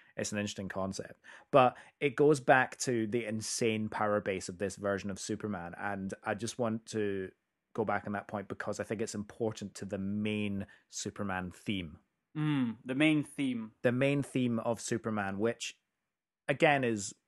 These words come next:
Speaker 1: you know, why we're talking about this movie, why we're talking about this mu-, music is this theme.
Speaker 2: Mm.
Speaker 1: 'Cause this theme is amazing.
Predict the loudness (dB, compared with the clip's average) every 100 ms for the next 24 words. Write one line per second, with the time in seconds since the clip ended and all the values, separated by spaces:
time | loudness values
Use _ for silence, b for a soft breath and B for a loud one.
0 | _ -4 -2 -2 0 2 2 2 -4 -4
1 | -8 -8 -8 -6 -6 -8 -8 -8 -8 -10
2 | -4 -2 0 -2 -4 -6 -6 -6 -8 -8
3 | -8 -6 -6 -6 -8 -8 -10 -10 -8 -6
4 | -6 -10 _ -16 -14 -14 -20 _ _ -6
5 | -4 -2 -2 0 2 2 0 -10 -6 -6
6 | -6 -14 -18 _ _ -8 -6 -6 -10 _
7 | _ -4 -4 -4 -6 -6 -8 -12 -16